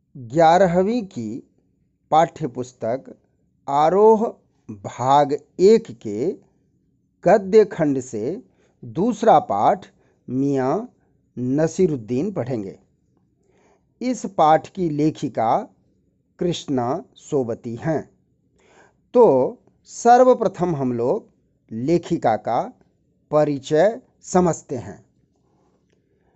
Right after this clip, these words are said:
कृष्णा सोबती का जन्म सन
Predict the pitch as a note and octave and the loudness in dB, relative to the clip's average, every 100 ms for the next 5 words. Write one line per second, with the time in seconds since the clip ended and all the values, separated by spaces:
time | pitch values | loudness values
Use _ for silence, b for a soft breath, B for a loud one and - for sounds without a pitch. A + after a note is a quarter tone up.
0 | _ _ _ _ G#3+ A3 - A#3 B3+ C4 | _ _ _ _ -2 -2 -2 0 0 -2
1 | - G3 F#3 F#3 E3+ F3+ E3 D3+ A#2+ A2 | -4 0 2 4 2 0 -6 -2 -2 -2
2 | C#3+ C3 A2 A#2+ A3 - _ _ _ - | -2 0 -2 -6 -10 -16 _ _ _ -20
3 | - E3+ D3 | -2 0 2